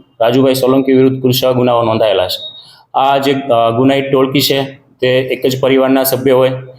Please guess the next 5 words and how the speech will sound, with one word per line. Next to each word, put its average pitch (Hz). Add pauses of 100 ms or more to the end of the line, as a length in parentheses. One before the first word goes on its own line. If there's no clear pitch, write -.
(280)
જે 131
પૈકી, 131
અ, 123
રાજુભાઈ 127
સોલંકી, 135